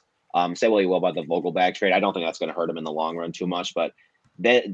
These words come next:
I mean, this is a team who's, you know, they're s-, they're really t-, fighting with the Braves for the division, and they're a very good team, and they could make a World Series push. They get hot at the right time, and they really just did not do as much as they needed to. Um, they shored up the bullpen. They got some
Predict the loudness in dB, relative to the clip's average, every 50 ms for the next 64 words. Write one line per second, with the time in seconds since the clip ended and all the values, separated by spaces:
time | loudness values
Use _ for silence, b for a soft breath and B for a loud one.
0 | 2 2 4 2 2 4 4 4 4 2 0 -2 -2 -2 -4 -4 -2 -2 -2 -2
1 | -4 -4 -6 -10 -8 -6 -4 -4 -4 -4 -6 -4 0 0 0 0 0 -4 -10 -12
2 | _ _ -2 0 0 0 0 0 -2 -6 _ _ _ _ _ _ _ -6 0 4
3 | 6 6 6 6 6 4 0 -4 -10 -14 -14 _ _ _ 0 2 4 4 4 2
4 | 0 -2 -2 -4 -2 0 0 0 0 -2 -4 -6 -4 -4 -2 -2 -2 -2 -2 -4
5 | -4 -4 -4 -4 -4 -2 0 2 2 2 2 2 0 -2 -2 -4 -8 -10 -8 -6
6 | -6 -6 -6 -8 -6 -4 -2 -4 -2 2 4 4 4 4 2 0 0 2 2 2
7 | 2 0 0 -2 -2 -2 -2 -2 -2 _ -6 -6 -4 -6 -4 -4 -4 -6 -4 -2
8 | -2 -2 -2 -2 -2 -2 -4 -4 -4 -6 -8 -6 -8 -10 -12 _ _ B B B
9 | _ _ _ -4 0 2 4 6 8 8 8 6 4 2 -2 -4 0 2 2 2
10 | 2 2 0 0 0 -2 -4 -4 -2 0 2 2 2 0 -2 -4 -6 -8 _ _
11 | _ _ _ -4 -2 0 0 0 -2 -2 -4 -2 -2 -4 -2 -2 -2 -2 -4 -4
12 | -2 -2 -2 -4 -2 0 2 4 4 2 0 -2 -8 _ -6 -6 -4 -4 -4 -4
13 | -4 -4 -4 0 2 2 4 2 2 0 -2 0 0 0 0 0 -2 -2 -2 -2
14 | -2 -2 -2 0 0 0 0 -2 -6 -8 -8 -8 -12